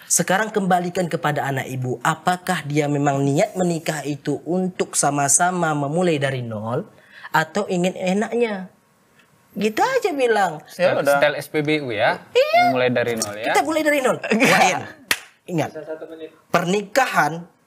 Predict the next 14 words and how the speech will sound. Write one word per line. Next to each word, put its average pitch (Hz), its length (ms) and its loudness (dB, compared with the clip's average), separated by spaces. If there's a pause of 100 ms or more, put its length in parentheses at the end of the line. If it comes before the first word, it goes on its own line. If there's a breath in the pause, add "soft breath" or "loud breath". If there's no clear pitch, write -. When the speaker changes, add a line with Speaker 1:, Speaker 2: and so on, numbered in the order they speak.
(120)
Speaker 1:
kalau 175 720 2
di, 160 240 2 (320)
apa 156 240 2
namanya, 160 240 0
dimulai 202 520 2
dari 190 480 0 (960)
orang 165 240 0
tua, 147 240 2
ada 156 160 2
sponsor 175 560 0
gitu. 127 240 -6 (160)
Speaker 2:
Ah. 143 400 -4 (640)
Speaker 1:
Itu 214 320 0
udah 202 160 0